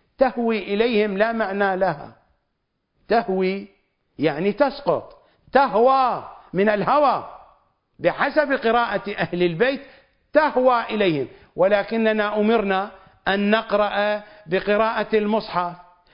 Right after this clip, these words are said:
وأن نفسر بقراءة العترة، ونحن عبيد مسلمون. هذا هو دين العترة الطاهرة الذي أقول لكم هو غير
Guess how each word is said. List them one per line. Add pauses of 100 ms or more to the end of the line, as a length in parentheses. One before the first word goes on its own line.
وأن
نفسر (280)
بقراءة
العترة، (220)
ونحن
عبيد
مسلمون. (220)
هذا
هو (240)
دين
العترة
الطاهرة (360)
الذي
أقول
لكم (380)
هو
غير